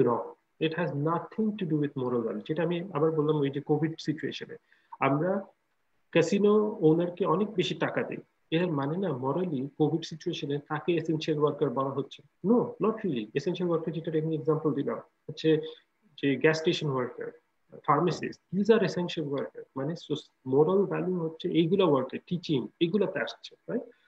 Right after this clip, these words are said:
So, it took us a pandemic, global pandemic for us to recognize যে আমাদের সিস্টেমে কিছু সমস্যা আছে। কারণ আমরা যাদেরকে market value দিচ্ছি,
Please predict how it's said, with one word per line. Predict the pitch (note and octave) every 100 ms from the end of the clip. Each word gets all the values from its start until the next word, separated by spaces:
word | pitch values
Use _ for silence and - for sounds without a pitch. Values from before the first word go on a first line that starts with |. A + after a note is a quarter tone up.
| _
So, | - G3 F#3 F3 - - _ -
it | F3 - A#3
took | A#3 A#3
us | A#3 G#3+
a | F3+
pandemic, | E3+ G3+ B3+ A3+ D3 D#3+ - _ -
global | C#3+ F3 G#3 A#3+ A#3
pandemic | D3 C#3+ C#3+ B2 A#2 D3
for | - C3+
us | D3 -
to | D#3 C#3+
recognize | E3 C3+ A#2+ A#2+ -
যে | C3+
আমাদের | C3 D3
সিস্টেমে | - D#3 - D3
কিছু | C#3+ C#3
সমস্যা | B2+ C#3+ D3 -
আছে। | G2 - - - _
কারণ | B2+
আমরা | C3 D3+
যাদেরকে | D3+ D#3 D3+
market | A#2+ A#2+ F#3 F#3
value | G#3 G#3+
দিচ্ছি, | G3+ -